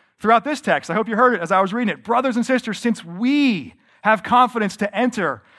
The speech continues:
through the way he opened for us, since we have a great high priest, let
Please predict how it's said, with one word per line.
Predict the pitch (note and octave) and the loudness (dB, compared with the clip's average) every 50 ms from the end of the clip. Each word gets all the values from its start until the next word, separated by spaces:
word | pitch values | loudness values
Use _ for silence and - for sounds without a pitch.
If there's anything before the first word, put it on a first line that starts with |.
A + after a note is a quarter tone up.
| _ _ | _ _
through | - - A3+ A#3 | -6 -2 -2 0
the | A#3 A3 | 0 0
way | G#3+ A3+ A#3 A#3 | 0 2 2 2
he | G3+ A#3 A#3 | 0 0 2
opened | A#3+ A#3 A3+ A#3+ A3+ F#3+ | 2 2 4 2 0 -2
for | - - F#3 - _ - | 0 -4 -6 -6 _ -2
us, | A3 A3+ A3+ F#3+ - - - - - - - | 0 2 2 2 0 -4 -10 -12 -14 -18 -14
since | - - A#3 A3+ - - | -2 0 0 0 0 -2
we | E3+ F3 F3+ G#3 A3+ B3 C4+ C#4 | -10 -8 -2 0 2 4 4 4
have | A#3+ A3+ A3 G#3+ | 4 2 2 2
a | G3+ F#3 | 0 -2
great | E3+ F#3+ F#3+ F#3 E3+ | -2 -2 -2 -2 -2
high | - E3 D#3 D#3 | -4 -6 -6 -6
priest, | - - D3+ D3 C3+ B2+ - - | -8 -12 -12 -12 -12 -12 -6 2
let | G3+ G#3 G#3+ | 2 2 2